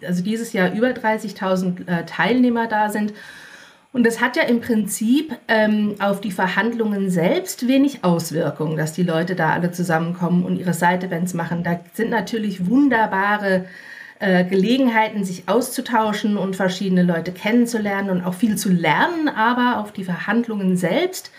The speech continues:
hat, hat diese, diese Metmo-, äh, Messeatmosphäre und diese,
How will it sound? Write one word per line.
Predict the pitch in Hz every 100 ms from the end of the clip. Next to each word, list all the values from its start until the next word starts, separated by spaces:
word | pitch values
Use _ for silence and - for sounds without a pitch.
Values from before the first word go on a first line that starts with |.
| - - - -
hat, | 233 240 - -
hat | - 233 - -
diese, | 226 214 202 190
diese | 190 185
Metmo-, | 185 285 277 254 -
äh, | 214
Messeatmosphäre | 208 262 - 240 240 226 226 226 214
und | - 190
diese, | 190 185 180